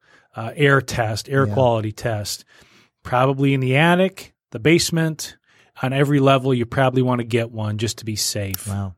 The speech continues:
Speaker 2: Yeah, that's really something, John. So you have the direct problems that either the plants or the chemicals can cause, and that's,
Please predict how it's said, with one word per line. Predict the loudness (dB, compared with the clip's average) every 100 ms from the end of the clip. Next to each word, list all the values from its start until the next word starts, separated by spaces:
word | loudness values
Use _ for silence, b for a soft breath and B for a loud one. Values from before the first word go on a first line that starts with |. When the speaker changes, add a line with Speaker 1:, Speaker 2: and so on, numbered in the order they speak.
| _
Speaker 2:
Yeah, | -4
that's | -2 0
really | 2 2
something, | 0 0 0
John. | 0 0
So | 0 0
you | 2
have | 4 4 4
the | 2
direct | 2 4 2 0
problems | -2 -2 -2 -4 -2
that | -2 -2 -2
either | -2 -2
the | -4
plants | 0 0 2 0
or |
the | 0
chemicals | 0 0 0 0 -2
can | -2 -4
cause, | 0 -2 0 -4 -4
and | -2
that's, | -4 -4